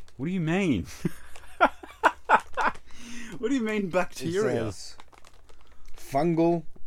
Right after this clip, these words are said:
Speaker 2: alpha amylase and bacterial protease. Prote-, I don't know what that word is.
Speaker 1: <laughs>
Speaker 2: It's, it,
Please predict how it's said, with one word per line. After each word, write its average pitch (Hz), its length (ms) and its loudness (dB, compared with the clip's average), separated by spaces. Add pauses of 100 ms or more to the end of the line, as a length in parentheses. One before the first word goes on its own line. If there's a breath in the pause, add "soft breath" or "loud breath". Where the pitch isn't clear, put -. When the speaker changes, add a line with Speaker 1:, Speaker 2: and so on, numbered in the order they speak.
(140)
Speaker 2:
alpha 135 500 2 (140)
amylase 117 800 0
and 107 260 -2
bacterial 117 760 -2 (120)
protease. 101 1500 -6 (100)
Prote-, 113 560 -6
I 113 80 -2
don't 120 80 0
know 120 100 0
what 107 80 0
that 101 180 -2
word 80 160 -8
is. 82 140 -6
Speaker 1:
<laughs> 131 600 2
Speaker 2:
It's, 127 200 -4
it, 151 140 -2